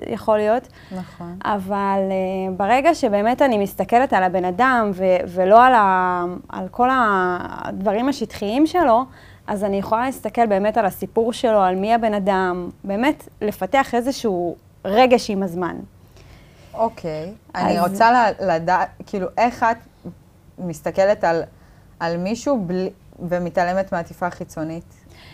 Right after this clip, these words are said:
Speaker 1: קודם כל, אי אפשר להתעלם
Speaker 2: אי
Speaker 1: מהעטיפה
Speaker 2: אפשר
Speaker 1: החיצונית,
Speaker 2: להתעלם.
Speaker 1: אנחנו לא יכולות להתעלם
Speaker 2: <laughs>
Speaker 1: אחד
Speaker 2: זהו.
Speaker 1: מהעטיפה החיצונית, זה... זה, <laughs> יש לי סיפור מאוד, אה,
Speaker 2: <laughs>
Speaker 1: מאוד דומיננטי ב-, בקטע הזה, אבל אי-, אנחנו לא, לא יכולות להתעלם אם יש משיכה או אין משיכה, אבל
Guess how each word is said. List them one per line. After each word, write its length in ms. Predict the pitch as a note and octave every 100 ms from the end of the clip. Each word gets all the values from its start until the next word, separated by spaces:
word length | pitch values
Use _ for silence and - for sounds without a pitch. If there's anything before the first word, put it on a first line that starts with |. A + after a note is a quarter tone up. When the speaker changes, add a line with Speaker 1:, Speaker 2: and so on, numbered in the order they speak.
| -
Speaker 1:
קודם 160 | C4+ C#4
כל, 80 |
אי 100 | G#3
אפשר 200 | G3 B3+
להתעלם 240 | G3+ F#3 F#3
Speaker 2:
אי 60 |
Speaker 1:
מהעטיפה 260 | F3+ F3 A3+
Speaker 2:
אפשר 120 | -
Speaker 1:
החיצונית, 300 | B3+ F#3+ B3
Speaker 2:
להתעלם. 180 | B3 G#3+
Speaker 1:
אנחנו 240 | - A3
לא 100 | G#3
יכולות 420 | A3+ A#3 G#3 G3 A#3+
להתעלם 440 | D4 G#3+ B3+ A3
Speaker 2:
<laughs> 40 |
Speaker 1:
אחד 160 | G#3 G3+
Speaker 2:
זהו. 80 | G3+
Speaker 1:
מהעטיפה 320 | G3+ G#3+ A3+
החיצונית, 540 | B3 A#3 G3 G3 A#3+
זה... 220 | G3+ G3 - -
זה, 260 | E3+ F3 F3+ F3 F3 F3+ A3 A#3+ - - -
<laughs> 120 | D#4+ -
יש 140 | -
לי 80 | B3
סיפור 420 | - G3+ A3+ G#3+
מאוד, 240 | G#3 G3+ G#3 F#3+ F#3 - - -
אה, 60 | G#3+ A3+ - B3
Speaker 2:
<laughs> 240 | A#3+ C4 B3
Speaker 1:
מאוד 420 | G#3+ G#3+ A3 A#3+
דומיננטי 640 | B3+ A#3+ G#3+ A3 A3 G#3+ A3
ב-, 300 | G3 F#3 F#3
בקטע 360 | F#3+ G3+ G#3
הזה, 220 | A3 C#4
אבל 120 | A#3+ G3 -
אי-, 100 | F3 -
אנחנו 380 | F3 - A3
לא, 60 | A3+ A3+ G#3+
לא 60 | C#4
יכולות 400 | C#4+ A#3+ B3 B3+
להתעלם 360 | A#3 G3+ G#3+
אם 140 | G3 F#3+
יש 280 | G3+ G#3 G#3
משיכה 360 | A3 G3 - F#3
או 100 | F3+
אין 180 | G#3+
משיכה, 280 | A#3+ C#4 D#4
אבל 180 | A#3+